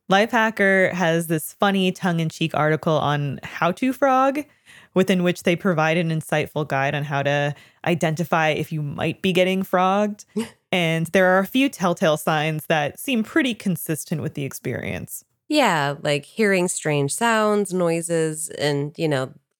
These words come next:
Speaker 2: coming from within the walls.
Speaker 1: Yeah, and if you find objects or items or furniture, other belongings that have mysteriously gone missing or been misplaced or moved.
Speaker 2: A big one, and I don't, I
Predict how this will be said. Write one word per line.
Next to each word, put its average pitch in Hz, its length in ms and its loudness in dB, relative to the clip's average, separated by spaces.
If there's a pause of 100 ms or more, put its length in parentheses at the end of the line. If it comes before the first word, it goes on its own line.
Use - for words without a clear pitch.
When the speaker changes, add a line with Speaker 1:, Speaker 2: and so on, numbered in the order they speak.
(140)
Speaker 2:
coming 185 300 2
from 180 200 0
within 160 200 0
the 151 80 2
walls. 180 720 0 (300)
Speaker 1:
Yeah, 139 360 0
and 175 200 2
if 170 100 -2
you 175 80 0
find 170 400 0
objects 165 480 0
or 156 120 0
items 160 340 0
or 147 80 0
furniture, 151 760 0 (540)
other 185 220 6
belongings 165 680 2
that 151 140 2
have 151 160 -2
mysteriously 156 720 -2
gone - 300 -4
missing 202 600 2
or 156 80 2
been 143 180 -4
misplaced 165 720 -2
or 139 80 -4
moved. 165 600 0 (240)
Speaker 2:
A 196 60 4
big 185 280 2
one, 139 580 2
and 151 340 -2
I 175 120 0
don't, 185 280 0
I 156 220 -4